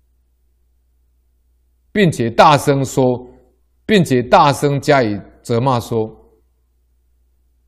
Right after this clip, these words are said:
：“你是什么东西？怎么可以昧着良心亵渎神明到这种地步呢？”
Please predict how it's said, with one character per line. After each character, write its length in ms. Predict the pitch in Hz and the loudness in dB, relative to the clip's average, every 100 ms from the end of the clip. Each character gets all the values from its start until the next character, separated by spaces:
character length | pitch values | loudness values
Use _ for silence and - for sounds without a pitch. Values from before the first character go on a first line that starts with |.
| _ _ _ _ _ _ _ _ _ _ | _ _ _ _ _ _ _ _ _ _
：“你 160 | 131 160 | -2 0
是 140 | 214 | 0
什 120 | 175 | 2
么 140 | 175 202 | 2 4
东 180 | 208 | 4
西？ 540 | 190 - 185 - - _ _ _ _ _ _ | 2 0 -2 -4 -16 _ _ _ _ _ _
怎 120 | 185 | 2
么 160 | 202 233 | 2 2
可 200 | 233 190 | 4 4
以 140 | 220 160 | 4 2
昧 240 | 180 226 | 4 4
着 140 | 151 151 | 4 2
良 260 | 147 165 | 2 2
心 240 | - 190 185 - _ _ _ _ _ _ _ | -2 -4 -4 -10 _ _ _ _ _ _ _
亵 320 | - - 180 180 | -12 2 4 4
渎 240 | 135 120 | 2 -4
神 240 | - 147 | 0 0
明 500 | 175 139 123 120 _ | 2 0 -2 -10 _
到 140 | - 151 | -2 -2
这 140 | 170 | 0
种 180 | 139 107 | -2 -4
地 160 | 160 131 | -4 -4
步 260 | 151 143 | -4 -6
呢？” 220 | 117 104 | -6 -10